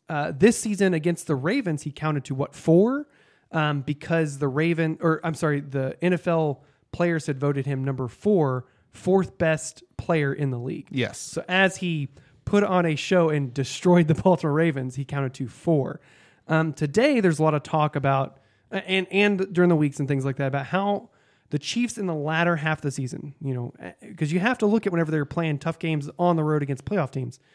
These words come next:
Speaker 1: You can't look at the whole season whenever they're destroying teams all over the place. A-, a-, during the latter half of the season,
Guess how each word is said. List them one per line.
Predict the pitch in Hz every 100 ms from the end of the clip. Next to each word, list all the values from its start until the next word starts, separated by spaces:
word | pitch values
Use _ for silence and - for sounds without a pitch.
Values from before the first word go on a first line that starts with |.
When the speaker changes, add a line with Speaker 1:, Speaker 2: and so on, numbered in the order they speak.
| _ _
Speaker 1:
You | -
can't | 202 202
look | 185
at |
the | 156
whole | 156
season | 143 202 170 131
whenever | 127 127
they're | 127 123
destroying | 123 - 147 131
teams | 139 131 -
all | 147
over | 143
the | 151
place. | 196 - _ _ _ _ _ _ _ _ _ _ _
A-, | 180 175 -
a-, | 165 -
during | 170 208
the | 220
latter | 196 190 185
half | 156 170 160
of |
the | 131
season, | - 240 147 131